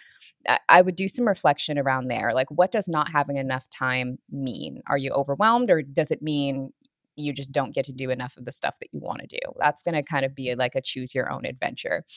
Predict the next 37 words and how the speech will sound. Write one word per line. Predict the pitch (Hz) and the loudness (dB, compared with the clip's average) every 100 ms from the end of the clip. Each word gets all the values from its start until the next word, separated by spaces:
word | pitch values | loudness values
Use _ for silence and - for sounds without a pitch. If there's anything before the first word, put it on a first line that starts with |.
| - - | -20 -2
If | 165 160 | 0 4
it's | 131 - | 2 2
the | 131 | -4
former, | - 285 302 165 127 120 143 196 | 0 2 4 2 0 2 0 -4
you | 143 139 | -6 -6
just | 143 - | -6 -2
feel | 156 | 0
like | 135 143 | 2 2
you | |
have | 135 | 0
a | 127 | 0
lot | 127 | -2
on | 127 | -2
your | 123 | -6
plate, | 123 208 170 156 _ | -4 2 2 0 _
what | 131 135 - | -2 0 0
can | - 170 | -6 -8
you | |
get | 156 139 | -4 -2
off | 135 139 | -2 -4
of | 135 | -12
your | 123 | -12
plate? | - - - _ _ _ - | -6 -6 -6 _ _ _ -4
A | 156 | -2
lot | 139 139 139 165 | 0 4 4 4
of | 202 | -2
the | 185 | -8
things | - 139 151 156 | -2 -2 -2 -6
that | 151 143 | -4 -4
we | 135 135 | -6 -4
have | 131 127 147 160 | 0 4 2 2
that | 139 - | -2 -4
we | 135 131 139 - | -8 -6 -8 -4
get | 180 - | -4 -4
so | - 135 | -6 -4
stressed | - 120 135 - | -4 -6 -6 -8
about | 185 202 226 254 | -2 0 2 0